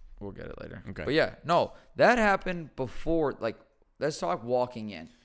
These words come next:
Speaker 1: Walking in, it took us a while to find this place.
Speaker 2: Yeah.
Speaker 1: And from my point of view, I basically just told someone to fuck off,
Speaker 2: <laughs>
Speaker 1: and which is why I call this the Fat Chance Podcast.
Speaker 2: I thought it was after we were, had been eating for a while.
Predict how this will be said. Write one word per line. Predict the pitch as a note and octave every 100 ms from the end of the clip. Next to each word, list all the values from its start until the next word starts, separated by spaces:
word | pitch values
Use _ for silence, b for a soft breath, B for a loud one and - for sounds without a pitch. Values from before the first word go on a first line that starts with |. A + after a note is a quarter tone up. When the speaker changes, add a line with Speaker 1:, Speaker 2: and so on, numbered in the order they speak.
| b b b b
Speaker 1:
Walking | A#2 D#3 F#3 G3 F3
in, | F3
it | C#3+ C3
took | F#3 G#3
us | F3+
a |
while | D3+ C#3+ C3+
to |
find | - A2+ A2 G#2+
this | G#2
place. | - G2+ A#1 - - _ _ _ _ _ _ _ _ _
Speaker 2:
Yeah. | - -
Speaker 1:
And | F2 D#3
from | C#3+
my | C#3+ D3+ F#3+
point | G3 E3 D#3 D#3
of |
view, | A2 G#3 G#2 B2 _ _ _ _ _ _ _ _ _ _ _ _ _ _ _ _ -
I | A2+ C#3
basically | B2+ C#3 B2+ C3
just | A#2 A#2 -
told | A2+ A2
someone | A#2 G#2+
to | G#2
fuck | - G2 F2 -
off, | C2+ - A2+ A2+
Speaker 2:
<laughs> | A2+
Speaker 1:
and | G2+
which | A2 -
is | A2+
why | - A2+
I | G#2+ A#2
call | - A#2+ A2
this | G#2+ A2+ -
the |
Fat | B2 B2+ A2
Chance | F#2+ A2+ F#2
Podcast. | F#2+ F2+ E2+ - G#1+ - B B B
Speaker 2:
I |
thought | F3+ F4
it |
was | F#3+ D#3+
after | D#3 D3+
we | D3
were, | C3+
had | B2 B2
been | G#2+
eating | C#2+ C#3 F#3+
for | B2 E2+
a |
while. | E2+ F2 F2